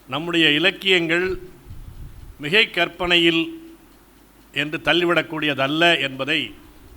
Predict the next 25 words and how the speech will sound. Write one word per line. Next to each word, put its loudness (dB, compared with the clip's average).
ஐயா 0
பாவாணர் 2
அவர்கள் 2
சொன்னார்கள். -2
அப்படி -4
பேசுகிற 0
போதெல்லாம் 2
கிண்டல் -2
செய்தவர்கள் -4
உண்டு. -8
குறிப்பாக 0
இடதுசாரிகள், -4
பகுத்தறிவு -2
என்ற -4
பெயரால் 4
வருகிறவர்கள், -6
"அதெல்லாம் 0
நீங்கள் -4
முதல் -4
குரங்கே -2
தமிழ் -6
குரங்கு -8
என்றெல்லாம் -6
சொல்வீர்கள்" -8
என்றெல்லாம் -8